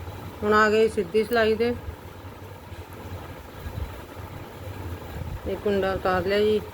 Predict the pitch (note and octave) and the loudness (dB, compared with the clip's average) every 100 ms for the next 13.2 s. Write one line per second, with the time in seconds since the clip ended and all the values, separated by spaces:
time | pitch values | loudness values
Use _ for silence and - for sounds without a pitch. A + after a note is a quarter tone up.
0 | - - G3+ - - A#3 A#3+ A#3 - - | -12 -6 -6 -6 -2 2 2 0 -6 -12
1 | - - - - - - - - - - | -12 -12 -14 -14 -14 -14 -12 -14 -12 -6
2 | F#3+ F#3 F#3 F#3+ G3+ A#3 A#3+ - - - | -2 2 4 6 6 6 4 -4 -12 -14
3 | - - - - - - - - - - | -12 -12 -12 -12 -12 -14 -12 -10 -10 -12
4 | - - - - - - - - - - | -14 -14 -14 -14 -14 -12 -12 -12 -12 -12
5 | - G3 E3+ D#3 D#3 - G#3 G#3+ A3 A3 | -2 2 2 2 -2 -2 4 6 6 6
6 | A3 A3 G#3 G3 G3+ G#3 A#3+ - B3+ B3+ | 6 6 4 2 2 2 2 2 0 -2
7 | - - - - - - - - - - | -8 -12 -12 -10 -10 -10 -10 -10 -12 -12
8 | - - - - - - - - - - | -12 -12 -12 -12 -12 -12 -10 -10 -12 -12
9 | - - - - - - - - - - | -12 -12 -12 -10 -8 -8 -10 -12 -12 -12
10 | - - G#3+ G#3+ A3+ A3 A3 A#3+ A#3+ A#3 | -12 -2 6 8 8 6 6 6 6 4
11 | A3+ G#3+ G#3 G#3 - A3+ A#3+ A3+ G#3+ G#3+ | 2 4 4 2 0 0 2 2 0 2
12 | G#3+ - - - G#3 G3+ G3 G#3 A3+ F#3 | 0 -2 -12 0 4 6 4 4 2 2
13 | F3+ G#3+ | 2 2